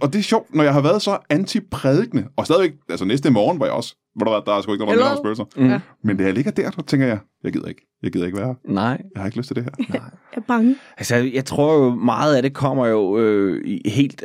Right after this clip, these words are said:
Speaker 3: og holdent bare fra vores, øh, øh, frygt for mørket
Speaker 1: Ja.
Speaker 3: og det ukendte, fordi vi fra gammel tid ved, at, øh, der er vi bare ikke, øh,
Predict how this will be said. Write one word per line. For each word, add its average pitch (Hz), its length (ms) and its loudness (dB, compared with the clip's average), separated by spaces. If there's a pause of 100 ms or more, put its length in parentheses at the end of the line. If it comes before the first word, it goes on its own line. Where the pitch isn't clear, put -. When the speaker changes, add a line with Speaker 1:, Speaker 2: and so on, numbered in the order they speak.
(120)
Speaker 3:
og 95 140 -4
holdent 113 360 0
bare 107 180 -2
fra 123 120 -4
vores, 107 400 -2
øh, 101 400 2
øh, 98 220 0 (880)
frygt 139 300 -2
for 143 120 -4
mørket 104 420 -2 (240)
Speaker 1:
Ja. - 80 -10 (160)
Speaker 3:
og 117 80 2
det 120 60 0
ukendte, 107 580 -2
fordi 113 480 0 (100)
vi 110 140 4
fra 120 140 -2
gammel 107 300 -2
tid 127 260 0
ved, 117 260 2
at, 101 200 -4
øh, 92 200 0 (100)
der 107 60 0
er 107 60 -4
vi 113 120 -2
bare 107 320 -2
ikke, 113 320 0
øh, 107 60 -4